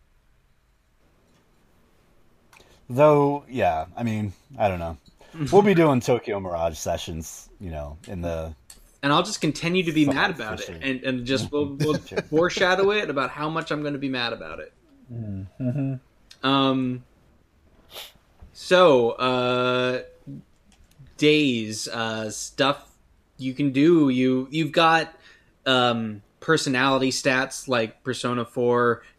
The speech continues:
Speaker 2: guts, knowledge, charm, uh, kindness, and I'm forgetting one.
Speaker 1: Proficiency.
Speaker 2: There you go.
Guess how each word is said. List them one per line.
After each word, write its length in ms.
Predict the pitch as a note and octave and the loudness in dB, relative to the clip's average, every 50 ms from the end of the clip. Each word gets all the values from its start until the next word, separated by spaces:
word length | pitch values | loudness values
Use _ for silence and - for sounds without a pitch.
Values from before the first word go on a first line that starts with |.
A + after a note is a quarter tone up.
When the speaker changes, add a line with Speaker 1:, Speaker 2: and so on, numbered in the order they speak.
| - A#2+ | -18 -2
Speaker 2:
guts, 500 | - D3 C#3 C#3+ D3 - - - - - | 2 4 6 6 4 2 0 -4 -6 -6
knowledge, 640 | C3+ C3 B2+ B2+ B2+ B2+ C3 B2+ B2+ B2+ A#2+ A#2+ - - | -2 0 0 2 2 4 4 4 4 2 0 -6 -12 -12
charm, 800 | - - - C3+ B2+ B2 B2 B2 B2 B2 A#2+ A#2+ A#2+ A#2 A#2 - _ _ _ - - _ _ _ - - _ _ _ _ _ _ - C#3+ C#3 C3+ C3+ C#3+ | -12 -6 -4 -2 -2 0 -2 -2 -2 -2 -4 -4 -6 -8 -8 -12 _ _ _ -20 -20 _ _ _ -20 -20 _ _ _ _ _ _ -20 -20 -20 -10 -6 -2
uh, 360 | C3+ B2 A2+ A2 G#2+ G#2+ G#2+ - | 0 0 0 0 0 -2 -4 -6
kindness, 1160 | - - - - C#3 C#3 D3+ D#3+ D#3 D#3+ D#3+ D#3+ D#3+ D#3 D3 - - - - - - - - - - | -8 -12 -6 -2 0 0 0 0 0 0 0 2 2 2 2 0 -4 -6 -6 -6 -8 -10 -12 -12 -12
and 500 | A#2 A#2 A#2+ B2+ C3 C3+ C3+ C#3 C#3 C#3 | -8 -6 -4 -4 -4 -4 -4 -6 -6 -6
I'm 240 | C3+ C3+ C#3+ D3+ D3+ | -6 -6 -6 -8 -10
forgetting 580 | - - E3+ E3 - F#3+ G3 F#3+ F3+ F3 E3+ D#3+ | -10 -12 -12 -8 -6 -4 -2 -2 -2 -2 -4 -4
one. 80 | D#3+ D#3+ | -2 -2
Speaker 1:
Proficiency. 920 | C#3 - D3 C#3+ B2 - - A2+ A2 A2 G2+ - - A2 G2 F#2+ F#2 E3+ | 0 0 0 -2 -2 -2 -4 -4 -4 -6 -6 -6 -8 -8 -6 -6 -2 2
Speaker 2:
There 160 | D#3+ D#3 D#3 | 4 4 4
you 160 | D3 C#3+ C3 | 4 2 0
go. 380 | A#2+ C3 B2+ B2 A#2+ A#2+ A#2 | -2 -2 -2 0 -2 -4 -4